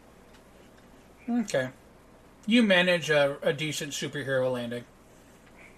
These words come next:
um, on the walk out front, and you don't break the, the garden stones or anything.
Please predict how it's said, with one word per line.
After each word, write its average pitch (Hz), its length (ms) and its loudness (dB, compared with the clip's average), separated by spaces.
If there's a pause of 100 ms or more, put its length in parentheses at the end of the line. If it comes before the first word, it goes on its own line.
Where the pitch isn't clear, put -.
(1000)
um, 147 260 2
on 151 220 0
the 135 60 2
walk 131 320 -2
out 131 180 -4
front, 123 320 -8 (360)
and 151 200 0
you 151 100 -2
don't 139 440 -2
break 131 300 0
the, 120 300 -2 (1000)
the 151 120 -6
garden 127 300 0
stones 123 340 -6
or 120 80 -4
anything. 120 400 -10